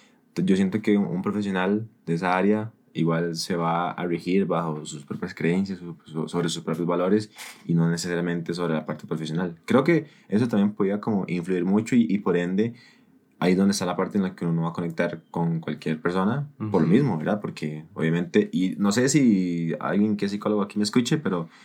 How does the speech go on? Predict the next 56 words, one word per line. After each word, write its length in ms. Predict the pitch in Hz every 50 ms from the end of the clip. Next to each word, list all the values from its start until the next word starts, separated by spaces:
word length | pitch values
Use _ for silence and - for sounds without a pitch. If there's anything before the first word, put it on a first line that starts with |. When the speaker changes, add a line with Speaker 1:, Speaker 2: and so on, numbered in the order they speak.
| - _ _ -
Speaker 2:
Deberíamos 340 | - 104 101 98 95 101 104
Speaker 1:
pero 140 | 104 104
Speaker 2:
haber 160 | 101 95 87 85
traído 300 | 101 98 98 101 101 95
afuera. 260 | - - 104 110 113 - - - - -
Speaker 1:
<laughs> 320 | - 156 202 208 170 -
Sí, 280 | - - 95 95 98 95
esa 160 | 87 - 95
es 40 | 90
una 140 | 92 87 87
gran, 160 | 87 87 85
esa 160 | 82 82 82 87
es 140 | 85 87
una 160 | 90 85 85 85
gran 320 | 85 85 85 82 82 - _ - - 113 - -
opción. 360 | 82 80 - - 85 87 85 - - - - _
Pero 440 | - 98 101 101 101 98 - - _ _ - -
quizá 260 | - 104 101 101 92
el 80 | 101 113
hecho 240 | 131 127 - - 98
de, 240 | 85 82 80 78 -
de 140 | - - 87
la 100 | 87 87
forma 200 | - - 87 98
en 80 | 101
la 60 | 104
que 100 | 104 -
sea 120 | - - 98
la 100 | 101 101
persona 460 | - 95 - 98 98 98 95 87 82
y 140 | 82 82 80
en 80 | 78
sus 200 | 78 - 82 80
valores 300 | 78 - 80 90 92 90
y 40 | 82
en 40 | 82
sus 140 | 76 71 -
creencias 360 | - - 82 80 85 98 87
se 240 | - - - - 76
rija 420 | 80 95 104 104 98 80 76 - - _ _ _ -
en 120 | - 85
su 100 | 82 82
profesión 320 | - 82 76 76 78 85 85
de 60 | 87
esa 100 | 92 98
forma 280 | 101 107 107 107 113 107
y 100 | - 101
por 180 | 104 104 85 85
ende 380 | 85 85 87 87 92 87 - - _ -
impacte 840 | - 85 80 - 85 80 - - - - 85 85 82 80 82 82 - _ -
o 160 | - 85 87
no 560 | 87 87 85 85 85 87 87 87 87 87 82 -
pueda 180 | - 85 82
conectar 380 | 80 90 85 82 80 82 78 78
con 160 | - 82 80
todos 580 | 80 - 80 80 80 78 78 - - - -